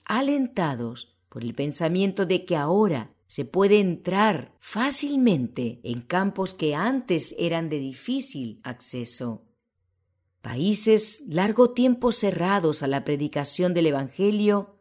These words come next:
están abriendo sus puertas y ruegan que se les explique la palabra de Dios.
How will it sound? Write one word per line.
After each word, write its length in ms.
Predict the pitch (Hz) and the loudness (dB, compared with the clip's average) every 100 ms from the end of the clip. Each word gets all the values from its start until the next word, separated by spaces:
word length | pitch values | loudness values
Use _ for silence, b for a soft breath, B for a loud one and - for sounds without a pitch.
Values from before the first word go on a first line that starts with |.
| _ | _
están 380 | 147 147 220 226 | -8 0 2 6
abriendo 500 | 226 214 277 285 262 | 6 6 4 6 2
sus 240 | 247 233 - | 2 -2 -4
puertas 800 | - 151 123 - 123 123 - _ - | 2 2 2 -2 -6 -6 -12 _ 6
y 180 | 233 208 | 6 6
ruegan 920 | 170 208 294 339 285 190 139 117 110 - | 2 4 6 4 4 4 4 0 -4 -12
que 80 | 113 | -8
se 120 | 127 | -4
les 200 | 131 - | -4 -4
explique 500 | 160 - 190 196 190 | -6 -4 -4 0 0
la 180 | 185 180 | 0 0
palabra 480 | 175 175 180 160 139 | 0 0 0 -2 -4
de 140 | 127 | -4
Dios. 680 | 113 117 113 117 - - | -4 -4 -4 -8 -12 -16